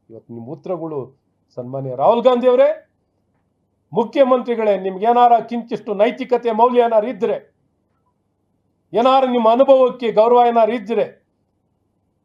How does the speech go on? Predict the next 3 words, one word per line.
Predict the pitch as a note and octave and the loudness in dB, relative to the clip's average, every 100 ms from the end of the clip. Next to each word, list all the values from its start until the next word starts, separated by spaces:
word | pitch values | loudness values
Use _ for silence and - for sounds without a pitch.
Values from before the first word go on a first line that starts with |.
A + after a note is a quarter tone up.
| _ _ _ _ _ _ C3 | _ _ _ _ _ _ -4
ಮೊದಲು | E3+ F3+ F#3+ | -4 -2 -2
ರಾಜೀನಾಮೆನ | E3 F3 F3 F#3 F3+ F3+ F3+ F3 | 2 2 0 -2 -2 -2 -4 -2
ಕೊಡಿ. | F#3 F#3+ E3+ C3 | -2 -2 -4 -8